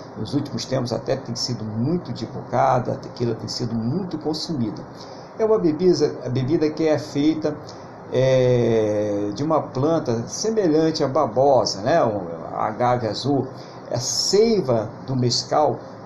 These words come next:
dessa, dessa gávea azul. E tem mais ou menos quarenta e nove por cento de teor alcoólico. Então, essa gávea azul é aquela seiva do mescal. Tem que ser agave azul.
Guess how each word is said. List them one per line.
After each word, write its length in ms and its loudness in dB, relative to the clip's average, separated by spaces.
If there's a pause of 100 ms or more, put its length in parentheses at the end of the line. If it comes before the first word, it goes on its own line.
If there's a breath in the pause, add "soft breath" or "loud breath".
(120)
dessa, 300 -2
dessa 320 -4
gávea 280 -4
azul. 260 -6 (240)
E 540 -4
tem 160 -2
mais 220 -2
ou 60 0
menos 300 -2
quarenta 460 -2
e 40 0
nove 240 0
por 140 -10
cento 300 -2
de 120 -6
teor 180 0
alcoólico. 380 -4
Então, 180 -6
essa 160 -4
gávea 240 0
azul 160 -2
é 80 0
aquela 280 -6
seiva 440 -4
do 260 0 (360 loud breath)
mescal. 840 0 (140)
Tem 140 -4
que 80 -8
ser 220 0
agave 480 0
azul. 220 -2